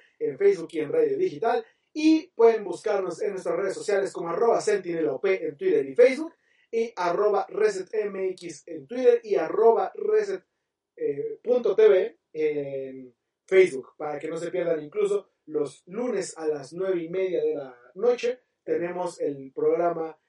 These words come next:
eh, el Reset Lounge, donde hablamos sobre videojuegos, tecnología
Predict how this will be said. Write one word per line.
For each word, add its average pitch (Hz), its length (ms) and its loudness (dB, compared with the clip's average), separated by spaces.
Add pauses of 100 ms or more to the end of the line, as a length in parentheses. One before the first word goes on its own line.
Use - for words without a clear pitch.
(120)
eh, 127 340 -8
el 131 80 -12
Reset 180 320 -2
Lounge, 208 300 0
donde 165 160 0
hablamos 180 260 0
sobre 151 220 2
videojuegos, - 440 2
tecnología 214 720 -2